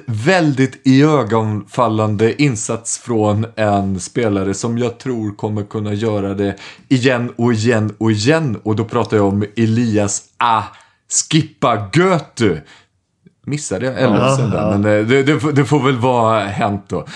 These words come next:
Speaker 1: Eh, eh, Sävehof slog ju, eh, Ystad I F med trettioett tjugosex i en match där det absolut inte såg ut som att Elias hade missat, eh, stora delar av säsongen.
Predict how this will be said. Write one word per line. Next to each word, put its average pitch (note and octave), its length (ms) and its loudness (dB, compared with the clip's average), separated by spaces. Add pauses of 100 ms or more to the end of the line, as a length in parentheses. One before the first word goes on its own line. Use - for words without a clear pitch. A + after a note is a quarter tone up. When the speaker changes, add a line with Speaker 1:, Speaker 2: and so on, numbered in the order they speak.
(260)
Speaker 1:
Eh, A2+ 140 0
eh, A2 840 0
Sävehof D#3+ 460 2
slog C#3+ 380 0
ju, C3+ 380 4 (340)
eh, B2+ 60 -6 (320)
Ystad C#3+ 280 2
I C3+ 160 4
F B2+ 160 0
med A2+ 500 -2
trettioett C3+ 720 -4 (100)
tjugosex - 880 -4
i G#2 500 0 (360)
en A#2 180 0
match - 360 -4
där G2 360 2
det G2+ 240 0
absolut C#3 480 -4
inte D3+ 240 -6
såg G#2+ 200 -4
ut F#2+ 140 -2
som G2 160 -4
att F#2 160 -6
Elias F#2+ 400 -2
hade F#2+ 180 -4
missat, F#2+ 640 -6
eh, E2+ 300 -2
stora F#2 360 -4
delar F2 240 -4
av D#2+ 100 -6
säsongen. D#2+ 520 -10